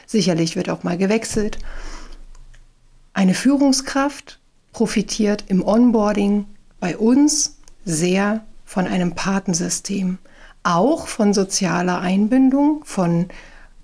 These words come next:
Wohlfühlen und Ankommen, von einem individuell auf meine Kompetenzen, aber auch auf meinen Charakter abgepassten Einarbeitungsplan.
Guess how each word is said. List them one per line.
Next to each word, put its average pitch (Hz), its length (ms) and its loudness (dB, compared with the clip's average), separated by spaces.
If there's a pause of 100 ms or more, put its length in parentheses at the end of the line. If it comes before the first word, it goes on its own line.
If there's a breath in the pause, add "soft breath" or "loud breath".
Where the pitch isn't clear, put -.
(140)
Wohlfühlen 220 560 2
und 180 200 -2
Ankommen, 254 720 2 (760 loud breath)
von 185 340 2
einem 165 640 -2 (200)
individuell 233 920 4
auf 165 380 -2 (560)
meine 180 220 0
Kompetenzen, 254 880 2 (220 loud breath)
aber 196 340 0
auch 202 340 -2 (380 soft breath)
auf 175 500 -2 (220)
meinen 165 340 0
Charakter 220 680 -2 (500 soft breath)
abgepassten 185 1040 -4 (360)
Einarbeitungsplan. 277 840 2